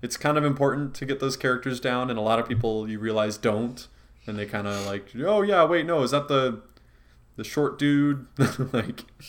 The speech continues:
it's like, no, you kinda gotta know the names. It's, it's actually kind of important.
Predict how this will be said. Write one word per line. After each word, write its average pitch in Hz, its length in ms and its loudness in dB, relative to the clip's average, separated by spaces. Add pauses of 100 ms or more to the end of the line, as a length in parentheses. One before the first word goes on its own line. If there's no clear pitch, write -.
(800)
it's - 100 -20
like, 131 140 -10
no, 160 100 -8
you 143 140 -6
kinda 180 220 -4
gotta 139 160 2
know 127 260 4
the 113 80 0
names. 113 480 -4
It's, 107 160 -12 (160)
it's 107 160 -12
actually 110 260 -6
kind 104 180 -6
of 101 80 -10
important. 101 500 -10